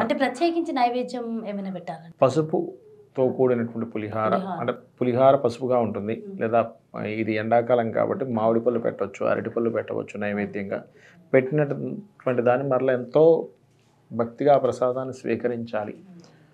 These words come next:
Speaker 2: చేయొచ్చు.
Speaker 1: రాత్రి అయితే రాత్రి సమయంలో అల్పాహారంగానే
Speaker 2: ఆ,
Speaker 1: తీసుకుంటే
Speaker 2: తీసుకొని
Speaker 1: మంచిది.
Speaker 2: చేసుకోవచ్చు.
Speaker 1: ఉమ్.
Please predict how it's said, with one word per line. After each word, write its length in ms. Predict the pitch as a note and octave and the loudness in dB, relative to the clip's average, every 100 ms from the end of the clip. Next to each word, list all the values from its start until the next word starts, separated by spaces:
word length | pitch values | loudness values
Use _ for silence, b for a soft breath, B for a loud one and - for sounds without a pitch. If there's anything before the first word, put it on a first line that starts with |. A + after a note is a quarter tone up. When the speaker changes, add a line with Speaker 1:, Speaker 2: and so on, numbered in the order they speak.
| b b _ _ _ | b b _ _ _
Speaker 2:
చేయొచ్చు. 440 | - A2 A2+ - - G#3 G3+ | -10 -8 -8 -12 -12 -4 2
Speaker 1:
రాత్రి 320 | F#3+ G3+ A#3 | 2 2 0
అయితే 220 | G#3+ E4 F4+ | 0 0 2
రాత్రి 280 | A#3+ A3 | 2 0
సమయంలో 320 | - G#3+ A#3 A#3 | -4 -6 0 0
అల్పాహారంగానే 720 | F#3 G3 F#3+ F3 F3 E3+ A3 | 2 0 0 -4 -4 -6 0
Speaker 2:
ఆ, 80 | A#3+ | 0
Speaker 1:
తీసుకుంటే 320 | A#2 - - | 0 -4 -4
Speaker 2:
తీసుకొని 300 | A2+ B3 D3+ | -2 -2 -4
Speaker 1:
మంచిది. 240 | B2+ - | -6 -6
Speaker 2:
చేసుకోవచ్చు. 580 | C3 - - - F3 E3 | -8 -8 -12 -14 -14 -16
Speaker 1:
ఉమ్. 140 | D#3 | -18